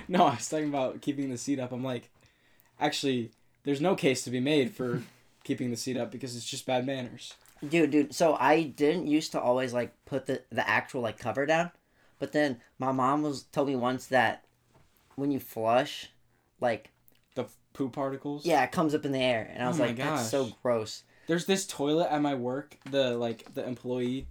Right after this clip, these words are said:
Speaker 1: toilet, that every time you stand up to, like, like, after you do your business, um, it just sprays so much water
Speaker 2: <laughs>
Speaker 1: at
Speaker 2: Wait,
Speaker 1: your
Speaker 2: wait,
Speaker 1: butt.
Speaker 2: and I'm, like, in a public urin-, uh, like, stall. When it, <laughs> I, like, try to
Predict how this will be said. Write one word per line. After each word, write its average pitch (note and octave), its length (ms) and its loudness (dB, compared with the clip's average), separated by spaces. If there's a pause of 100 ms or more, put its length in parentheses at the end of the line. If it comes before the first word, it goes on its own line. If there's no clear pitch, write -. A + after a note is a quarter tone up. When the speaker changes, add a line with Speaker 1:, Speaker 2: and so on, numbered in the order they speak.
(100)
Speaker 1:
toilet, C3+ 480 -4 (280)
that C#3+ 260 -6
every D3 360 0
time C#3 300 -2
you B2 60 -2
stand B2+ 360 -2
up B2 220 -2
to, C3 120 -6
like, A#2+ 300 -2 (120)
like, B2 280 -2
after A#2+ 280 0
you A#2+ 400 -2 (340)
do C#3 120 0
your B2 160 0
business, A#2 640 -2 (420)
um, B2 320 -6 (120)
it - 140 -20
just - 280 -12 (280)
sprays A2+ 760 -4
so B2 380 -4
much A#2 520 -6
water A#2 360 -2
Speaker 2:
<laughs> - 160 4
Speaker 1:
at - 100 2
Speaker 2:
Wait, F#3+ 100 8
Speaker 1:
your E3+ 60 10
Speaker 2:
wait, - 60 4
Speaker 1:
butt. C3+ 260 0
Speaker 2:
and D3 80 0
I'm, D#3 100 2
like, E3+ 220 0
in C#3+ 100 -2
a A#2+ 380 0
public A2+ 400 -2
urin-, G#2 220 -8
uh, G2+ 400 -4 (480)
like, A2+ 160 -8
stall. G#2 420 0 (800)
When C3+ 180 -2
it, - 160 -6 (300)
<laughs> - 300 -14
I, D3 60 2
like, D3+ 160 4
try D#3+ 180 4 (120)
to B2 80 -2